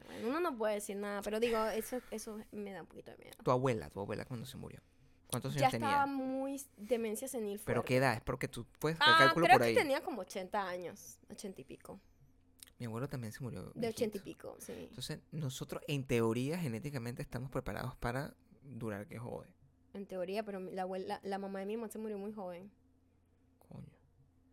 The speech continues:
Speaker 1: Sí.
Speaker 2: Bueno.
Speaker 1: Enferma, además.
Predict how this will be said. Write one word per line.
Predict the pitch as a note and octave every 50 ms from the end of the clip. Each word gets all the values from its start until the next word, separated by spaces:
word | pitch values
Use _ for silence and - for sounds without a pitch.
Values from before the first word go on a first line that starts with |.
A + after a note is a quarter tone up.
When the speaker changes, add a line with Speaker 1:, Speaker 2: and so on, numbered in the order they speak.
| _ _ _ _ _ _ _ _ _
Speaker 1:
Sí. | - - G3 F#3+ F#3 F3 F#3+ - _ _ _ _ - _ _ _ _ _ _ _ _ _ _
Speaker 2:
Bueno. | - - - -
Speaker 1:
Enferma, | - E3+ F3 E3+ E3+ E3+ - -
además. | - - - - -